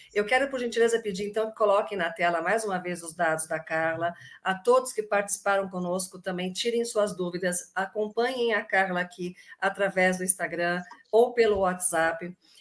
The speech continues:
pra que vocês ali também, a, a Célia Braz comenta, "Quero um dia estar aí dando um treinamento." Célia, aqui conosco será maravilhosa, muito bem-vinda também, Célia, conosco aqui, com certeza. Tem muitos comentários, viu,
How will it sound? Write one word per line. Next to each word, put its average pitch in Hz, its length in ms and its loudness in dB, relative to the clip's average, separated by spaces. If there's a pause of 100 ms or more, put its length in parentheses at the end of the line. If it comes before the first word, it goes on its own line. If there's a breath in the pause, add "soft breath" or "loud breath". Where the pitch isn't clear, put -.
pra 196 160 0
que 202 100 -6
vocês 208 360 0
ali 202 220 4
também, 196 320 0
a, 180 280 2
a 180 60 2
Célia 190 340 2
Braz 180 320 2
comenta, 180 440 -4
"Quero 185 220 -2
um 180 60 -2
dia 180 120 -6
estar 180 280 -2
aí 175 220 2
dando 175 240 -4
um 175 40 -6
treinamento." 170 500 -4
Célia, 202 320 4
aqui 165 180 -6
conosco 208 440 -4
será 190 260 0
maravilhosa, 202 680 0
muito 196 200 -4
bem-vinda 190 520 -4
também, 185 360 -4
Célia, 165 400 0
conosco 170 420 -6
aqui, 175 280 -8
com 185 160 -10
certeza. 170 760 -6 (600 loud breath)
Tem 262 160 0
muitos 277 440 2
comentários, 165 840 2
viu, 220 400 4